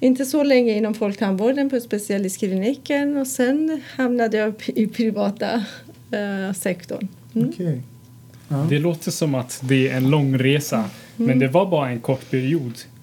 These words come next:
Speaker 3: som allt det här hände, det, det du berättade. Hur, hur många år var det från att du tog examen till du blev parodontolog?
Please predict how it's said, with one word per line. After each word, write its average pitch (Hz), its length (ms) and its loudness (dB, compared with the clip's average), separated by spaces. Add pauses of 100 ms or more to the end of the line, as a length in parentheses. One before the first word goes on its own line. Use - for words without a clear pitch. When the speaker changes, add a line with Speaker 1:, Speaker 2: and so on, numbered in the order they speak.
(580)
Speaker 3:
som 123 300 0
allt 127 300 -4
det 127 80 2
här 123 220 -2
hände, 127 460 -2
det, 113 380 -4
det 117 180 -4
du 123 160 0
berättade. 113 600 -4
Hur, 151 340 -2
hur 147 180 -2
många 143 260 -2
år 139 280 -2 (580)
var 131 220 0
det 127 180 -2
från 131 380 -6
att 120 300 -6
du 127 100 -4
tog 123 220 -6 (120)
examen 120 680 -2 (360)
till 113 340 -4 (260)
du 120 180 -6
blev 117 280 -4
parodontolog? 117 720 -6